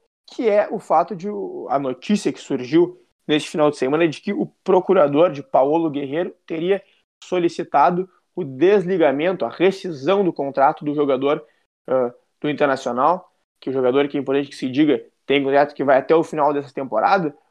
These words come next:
ou seja, logo mais poderia já assinar um pré-contrato, e é um cara com trinta e sete anos e que recebe, de, fala-se por aí,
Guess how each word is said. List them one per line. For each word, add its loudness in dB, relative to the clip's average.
ou -4
seja, -2
logo 2
mais -2
poderia -2
já 2
assinar -4
um -8
pré-contrato, -2
e 2
é 4
um 2
cara -2
com -12
trinta -4
e -6
sete -6
anos -2
e -10
que -6
recebe, -4
de, -10
fala-se 0
por 4
aí, 4